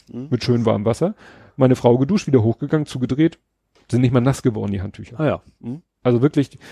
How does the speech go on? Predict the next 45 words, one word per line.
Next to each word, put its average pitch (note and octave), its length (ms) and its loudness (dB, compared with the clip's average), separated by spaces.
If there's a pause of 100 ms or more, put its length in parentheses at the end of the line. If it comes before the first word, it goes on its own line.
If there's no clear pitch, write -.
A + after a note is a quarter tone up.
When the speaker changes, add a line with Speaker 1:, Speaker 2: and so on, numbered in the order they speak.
(100)
Speaker 2:
und D#3 120 2
dann, C3 260 2
äh, G#2+ 200 -6
konntest D#3+ 260 0
du D3+ 40 6
aber C3 140 4
wirklich, D3 380 -2
danach C3+ 380 2
konntest C#3+ 240 -2
du D3 40 -4
noch C#3 140 -2
einmal C#3 240 -2
kurz, - 420 0
äh, - 60 -12
irgendwie C3 640 -2 (220)
Hahn C3+ 240 4
aufdrehen, D#3+ 680 0
äh, D3 220 -2
und C3+ 160 -6
dann C3 180 -4 (100)
kam C3+ 220 -2
schon C3+ 140 -4
wieder B2 140 6
kaltes G#2 340 0
Wasser. G#2+ 180 -8
Speaker 1:
Ja. G#2+ 180 -6 (140)
Speaker 2:
Also A2 180 -2
war A#2+ 100 4
der A#2+ 80 4
Behälter B2+ 360 4
auch A2+ 120 -4
wirklich, C3+ 320 2 (180)
das - 140 -6
war C3 80 4
fast - 260 -2
wie C3 80 -2
Durchlauferhitzer. G2+ 920 -2
Speaker 1:
Ja. A2+ 160 -2 (380)
Speaker 2:
Aber A#2 160 2
zum B2 180 -4
Duschen C3+ 300 -4
ging's C3 320 0
halt, - 240 -12
ne? A#2+ 140 -10 (800)
Ja, A#2 240 4